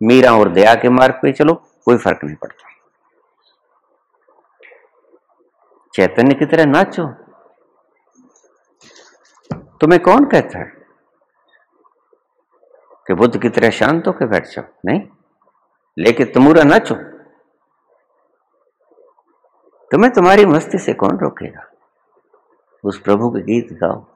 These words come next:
गुण गावा दिन रात, नानक चाव ए।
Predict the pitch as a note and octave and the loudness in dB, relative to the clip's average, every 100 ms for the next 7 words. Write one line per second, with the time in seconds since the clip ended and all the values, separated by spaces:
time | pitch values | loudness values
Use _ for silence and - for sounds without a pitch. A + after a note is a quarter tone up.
0 | _ _ _ _ _ _ - A2+ B2+ G2 | _ _ _ _ _ _ -4 0 2 2
1 | F2 D#2+ F#2 D#3 D3+ C3 F2+ F2 D#2+ - | 0 0 -2 0 0 0 2 2 0 -4
2 | - _ _ _ _ _ - - _ _ | -20 _ _ _ _ _ -16 -16 _ _
3 | F#2 F2 E2+ F#2 D#2+ - - D#2+ D#2+ D#2 | -2 0 0 -2 -6 -14 -4 0 0 -2
4 | D2 - F#2+ | -10 -14 -14